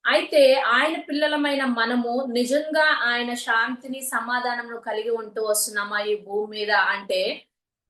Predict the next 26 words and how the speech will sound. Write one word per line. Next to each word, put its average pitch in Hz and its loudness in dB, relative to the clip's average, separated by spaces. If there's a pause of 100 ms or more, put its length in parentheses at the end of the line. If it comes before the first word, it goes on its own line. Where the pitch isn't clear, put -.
(380)
నిజంగా 294 6
మన 262 -2
జీవితంలో 262 -2
అనేక 262 0
పరిస్థితులు 277 0
గుండా 240 2
మనం 233 -2
వెళ్తూ 220 -4
వస్తున్నాము. 196 -4 (120)
నెమ్మది 247 4
లేని 247 6
పరిస్థితులు, 220 -4
అనారోగ్యం 233 2
కావచ్చు, 208 2
ఆర్థిక 214 -2
ఇబ్బందులు 214 -4
కావచ్చు. 208 -2 (380)
అంటే 294 2 (140)
ఆదాము 277 2
అవ్వల 285 -4
ద్వారా 269 0
వచ్చిన 262 -4
పాపాన్ని 254 -2
బట్టి 240 -4
మనం 247 -2
ఒకప్పుడు 254 -2